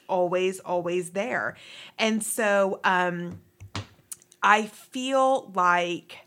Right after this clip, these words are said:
um, with this, um,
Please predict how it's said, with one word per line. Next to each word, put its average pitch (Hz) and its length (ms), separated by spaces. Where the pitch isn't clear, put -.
um, 175 720
with 226 540
this, 170 480
um, 175 600